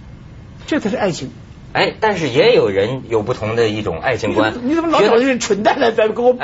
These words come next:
Speaker 1: 着呢？
Speaker 2: 哎，这是啊，都是这是，你，你能骂人家都是蠢蛋吗？
Speaker 1: 当然，不好的就是蠢蛋了。
Speaker 2: <laughs> 哎，像人家讲了，这个像爱情，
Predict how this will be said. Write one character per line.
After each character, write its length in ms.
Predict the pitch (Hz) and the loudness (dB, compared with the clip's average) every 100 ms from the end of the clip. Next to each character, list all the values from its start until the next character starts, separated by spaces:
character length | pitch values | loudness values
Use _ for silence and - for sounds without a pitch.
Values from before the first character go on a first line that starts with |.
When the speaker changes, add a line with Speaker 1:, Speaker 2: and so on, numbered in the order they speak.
| 233 247 | 0 0
Speaker 1:
着 80 | 254 | -4
呢？ 200 | 208 190 | -4 -4
Speaker 2:
哎， 60 | 240 | 2
这 120 | 262 | 2
是 120 | 220 | 4
啊， 180 | 220 196 | 2 2
都 220 | 302 349 | 2 2
是 160 | 277 220 | 4 4
这 180 | 220 | 4
是， 180 | 202 202 | 2 -2
你， 240 | 185 214 196 | 0 0 2
你 140 | 202 | 2
能 140 | 208 233 233 | 2 2 0
骂 200 | 254 208 | 2 4
人 140 | 196 | 4
家 80 | 226 | 4
都 140 | 220 240 | 4 4
是 80 | |
蠢 160 | 208 151 | 2 2
蛋 160 | 220 220 | 2 4
吗？ 240 | 196 - - | 2 0 0
Speaker 1:
当 180 | 339 349 | 2 4
然， 300 | 233 180 170 214 214 208 180 | 2 0 -2 0 0 2 2
不 80 | |
好 180 | 311 202 | 4 2
的 60 | 208 | 2
就 120 | 240 | 2
是 60 | 226 | 2
蠢 180 | 170 | -2
蛋 160 | 165 170 | 0 0
了。 100 | 139 | 2
Speaker 2:
<laughs> 40 | |
哎， 220 | 196 247 - | 0 0 0
像 220 | - 254 | 0 2
人 140 | 180 196 | 2 4
家 100 | 214 | 2
讲 220 | 139 98 | 2 0
了， 140 | 120 | 0
这 180 | 127 185 | 0 2
个 80 | 165 | 2
像 220 | 160 143 | 4 2
爱 180 | - 165 | 0 -2
情， 280 | 120 110 | 0 -2